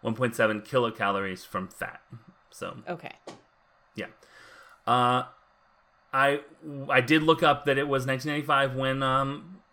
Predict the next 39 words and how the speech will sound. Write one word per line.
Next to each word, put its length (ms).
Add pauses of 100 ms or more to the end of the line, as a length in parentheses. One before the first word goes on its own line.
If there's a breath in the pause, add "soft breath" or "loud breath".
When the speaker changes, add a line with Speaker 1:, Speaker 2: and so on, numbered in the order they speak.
(100)
Speaker 1:
tan 280
M 100
and 80
M's 140
went 120
away 500
and 300
blue 140
M 80
and 80
M's 180
came. 440 (260 loud breath)
In 160
two 160
thousand 600 (1400)
two, 680 (100)
they 160
also 480
had 240
another 720 (200)
contest 760 (380 soft breath)
that 160
I 140
think, 340
like, 340
purple 420
won, 460
and 160
then 120
they, 120
for 240
a 60
little 220
bit, 160
had 180
purple 320
M 100
and 80
M's, 400